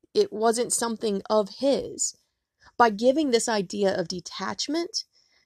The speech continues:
from the character, it allows us to view the event almost as if it was detached from the character.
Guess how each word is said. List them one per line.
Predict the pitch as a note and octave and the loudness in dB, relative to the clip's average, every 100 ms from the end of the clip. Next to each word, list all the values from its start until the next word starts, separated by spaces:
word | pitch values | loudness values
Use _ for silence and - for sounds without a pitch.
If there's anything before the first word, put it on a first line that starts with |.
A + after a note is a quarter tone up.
| _ | _
from | - C#4+ | -2 0
the | C#4+ | 0
character, | - D4+ D#4+ - E4 D#4+ - | -4 -2 -2 -2 -4 -2 0
it | A#3 | 0
allows | A3+ A3 A#3 B3+ B3 | 2 2 2 2 0
us | A3 A3 | -2 -2
to | - A3 G3 | -4 -6 -6
view | F#3 F#3+ A3+ | -4 -4 -4
the | G#3+ F#3+ | -2 -2
event | E3 F3+ G#3 - - - _ _ _ _ | -2 -4 -6 -6 -8 -10 _ _ _ _
almost | G#3+ G#3+ A3 G#3+ | 0 0 0 0
as | G3+ F#3+ | 0 0
if | G3+ A3+ | -2 -2
it | - | -2
was | A#3+ C#4 - | -2 -2 -4
detached | G#3+ F#3 - - - | -10 -10 -8 -6 -8
from | - D#3 | -8 -8
the | D#3 | -6
character. | E3 D#3+ - - A3+ | -8 -8 -10 -12 -12